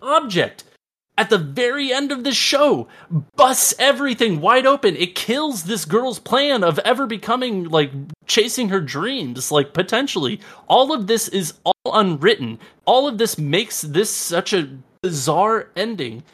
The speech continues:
that it's like, this is a movie ending. This is, this is a movie. Because you have a movie that you think, like, "Oh, it's up for your imagination, but this p-, girl probably kills Otokawa."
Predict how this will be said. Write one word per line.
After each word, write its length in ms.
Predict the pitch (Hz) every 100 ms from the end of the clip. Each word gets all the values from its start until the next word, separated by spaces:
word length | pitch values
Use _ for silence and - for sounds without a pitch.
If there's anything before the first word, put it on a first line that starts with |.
| _ _
that 180 | 165 175
it's 200 | 180 -
like, 160 | 165 -
this 340 | 135 196 233
is 120 | 202
a 80 | 147
movie 480 | 147 151 175 156 135
ending. 300 | 127 110 104 _
This 300 | 139 170 202
is, 180 | 214 160 _ _ -
this 440 | 131 131 240 -
is 100 | 160
a 60 | 143
movie. 460 | 139 170 123 - _ _ _ _
Because 420 | 151 175 202 175 147
you 140 | 214
have 280 | 165 214 240
a 60 |
movie 320 | 202 196 190 175
that 280 | 151 147
you 100 | 156
think, 260 | 156 208 196
like, 240 | 151 139 -
"Oh, 300 | 240 147 - _ _ _ _ _ _ -
it's 180 | 196 190
up 200 | 160 -
for 100 | 185
your 160 | 170
imagination, 640 | 165 156 151 143 185 175 143
but 120 | 135
this 140 | 123
p-, 280 | - - 185
girl 260 | 160 190 196
probably 540 | - 180 180 143 143
kills 340 | - 208 175
Otokawa." 600 | 143 135 - 202 180 117